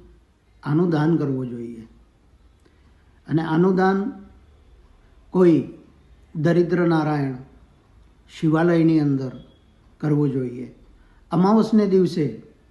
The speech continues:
એક આખું લીલું શ્રીફળ, સૂકું નહીં, લીલું, જે આપણે પાણી પીતા હોઈએ છીએ તે, એ અમાવસના દિવસે શિવાલયને, શિવ મંદિરે અર્પણ કરવું જોઈએ.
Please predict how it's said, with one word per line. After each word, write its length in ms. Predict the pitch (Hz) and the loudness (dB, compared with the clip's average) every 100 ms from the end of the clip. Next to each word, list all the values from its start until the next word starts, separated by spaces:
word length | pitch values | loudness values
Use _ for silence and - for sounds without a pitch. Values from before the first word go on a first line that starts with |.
| _ _ | _ _
એક 240 | 190 196 - | -2 -2 -6
આખું 380 | 170 151 175 131 - - _ _ _ _ 151 | -6 -4 -4 -6 -8 -20 _ _ _ _ -2
લીલું 340 | 165 190 208 | 2 4 4
શ્રીફળ, 400 | 151 156 139 131 | 4 -4 -4 -8
સૂકું 400 | - 190 220 190 | -6 -4 0 0
નહીં, 180 | 160 131 | 0 0
લીલું, 300 | 165 175 127 - - _ _ _ _ _ _ _ - - _ _ _ - - | 2 2 0 -6 -20 _ _ _ _ _ _ _ -20 -20 _ _ _ -20 -16
જે 140 | 135 165 | -4 -2
આપણે 220 | 160 175 151 | 0 -2 -2
પાણી 260 | 156 170 156 | 0 0 0
પીતા 240 | 147 147 | -2 -2
હોઈએ 180 | 143 143 | -2 -2
છીએ 160 | 139 135 151 | -4 -10 -10
તે, 80 | 123 - - - _ _ - | -12 -14 -20 -20 _ _ -12
એ 100 | 160 | -8
અમાવસના 560 | 151 160 175 175 175 170 | -4 0 0 0 -2 -2
દિવસે 580 | 160 156 143 175 214 - - - - | 0 0 0 -2 -2 -8 -20 -20 -16
શિવાલયને, 680 | - 151 160 170 170 180 185 | -4 -2 0 0 0 -2 -4
શિવ 280 | - 165 | -4 -2
મંદિરે 380 | 165 156 160 165 | 0 2 0 0
અર્પણ 400 | 147 139 147 160 | -2 -4 -2 -2
કરવું 340 | 151 135 135 123 | -2 -4 -4 -4
જોઈએ. 360 | 123 120 113 | -8 -10 -14